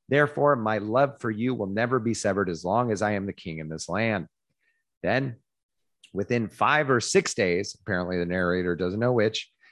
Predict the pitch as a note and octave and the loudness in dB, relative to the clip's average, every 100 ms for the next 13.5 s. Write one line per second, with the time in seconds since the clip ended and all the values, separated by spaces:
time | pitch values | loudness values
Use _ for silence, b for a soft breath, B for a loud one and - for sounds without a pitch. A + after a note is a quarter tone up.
0 | b - - F3+ G3 D#3+ - F3+ D#3+ C#3+ | b -6 2 2 4 2 2 2 4 4
1 | C3+ B2+ A2 G#2+ A#2 A#2 - G#2+ B2+ A2 | 4 2 0 2 2 2 0 0 0 -2
2 | A#2+ G#2 E2 D#2 _ _ _ F2 A#2 D#3 | -4 -2 -4 -8 _ _ _ -2 2 2
3 | C3+ A#2+ G#2+ G2 F#2 - A2+ - E2+ D#2+ | 2 2 2 0 -2 0 -2 0 -2 -2
4 | - F#2+ A#2+ A2+ A#2+ G#2 G#2+ - A2 D#2+ | -6 -2 0 0 0 0 -2 -2 -2 -2
5 | - _ _ - B2 C3 G2 E2 G2 G2 | -6 _ _ 0 2 4 2 2 0 0
6 | E2+ D2+ - D#2+ F2 F#2 F#2 E2+ - E2 | -4 -8 -12 -10 -8 -6 -4 -6 -6 -4
7 | C#2+ - _ _ _ _ _ D2+ D#2+ D#2+ | -4 -6 _ _ _ _ _ -10 -8 -8
8 | - F#2 F2+ F2 F#2+ F#2 - A2 C3+ B2 | -8 -8 -6 -6 -6 -6 0 2 2 2
9 | G#2 F#2+ C3 C#3+ - C3+ B2 B2+ E3+ F3 | -6 0 2 2 2 -2 0 2 4 2
10 | D3 D3 D3 F#3 C3+ A#2+ C3+ - B2+ A#2+ | 2 2 6 6 6 2 -2 -2 -2 4
11 | D#3+ A#2+ - _ _ _ A2 - D3+ F#3 | 4 4 -4 _ _ _ -10 0 4 4
12 | D#3 B2 B2 C3+ B2+ D3+ A#2+ G#2+ G2 A#2 | 4 2 0 0 0 0 -2 -6 -4 -4
13 | - G#2+ A2 D#2 | 0 2 2 0